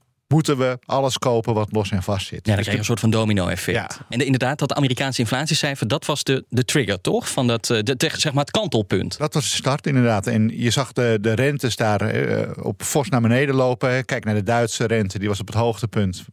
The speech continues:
Speaker 1: die maand geleden twee komma vier procent. Nu één komma acht, één komma negen. Ja, er zit echt een heel groot verschil tussen.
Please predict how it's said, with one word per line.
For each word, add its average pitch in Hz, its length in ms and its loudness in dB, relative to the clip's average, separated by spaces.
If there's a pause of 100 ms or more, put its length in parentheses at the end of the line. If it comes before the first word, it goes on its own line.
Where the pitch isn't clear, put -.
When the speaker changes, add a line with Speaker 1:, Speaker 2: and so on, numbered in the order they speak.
(160)
Speaker 1:
die 107 140 -2
maand 107 260 2
geleden 104 420 0
twee 120 220 0
komma 113 220 0
vier 113 200 0
procent. 143 580 -2 (400)
Nu 120 260 4
één 113 180 2
komma 113 220 0
acht, 113 300 -2
één 117 160 2
komma 110 240 0
negen. 127 400 0
Ja, 107 100 2
er 104 80 0
zit 98 140 -8
echt - 180 -6
een 101 120 2
heel 113 220 2
groot 110 260 0
verschil 120 320 -4
tussen. - 280 -10